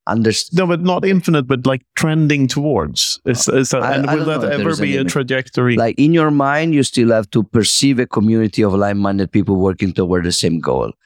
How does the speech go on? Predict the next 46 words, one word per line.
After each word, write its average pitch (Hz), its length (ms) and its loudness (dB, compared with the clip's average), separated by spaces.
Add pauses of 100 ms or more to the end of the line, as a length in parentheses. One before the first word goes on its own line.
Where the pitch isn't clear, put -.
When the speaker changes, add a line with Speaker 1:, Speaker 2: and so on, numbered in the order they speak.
(280)
Speaker 1:
Now 117 220 0
Speaker 2:
Yeah. - 80 -2
Speaker 1:
you 123 100 -4
have 104 200 -2
it 87 160 -10
in 98 120 -12
Bitcoin. 78 420 -4
Speaker 2:
Yeah. 107 180 -2 (200)
Speaker 1:
You 104 120 0
have, 110 180 -4 (100)
you 113 140 2
have 107 100 0 (200)
an 110 140 -2
internal 107 640 -2 (260)
fractal 101 600 -2
of 87 80 -6 (100)
different 104 420 0
cultures 98 440 -2
and 98 140 4
motives 98 500 0
and 98 220 0
trends, 95 300 -2
but 139 160 -2
you 190 40 -6
still 180 260 -2
have 101 220 0 (300)
a - 60 0
unitary 104 760 2 (420)
Bitc-, - 380 -2
w-, 127 300 -2
we 175 240 2
are 113 40 2
here 104 220 -6
for 90 180 -8
Bitcoin, 87 560 -6
and 98 140 0
you 104 60 -2
can 98 180 -4
see 131 320 2
that, 95 220 0
you 98 100 -4
can 104 100 -2
Speaker 2:
Yeah. 127 200 -2
Speaker 1:
feel 123 240 0
that. 64 220 -2 (380)
That, 147 460 -2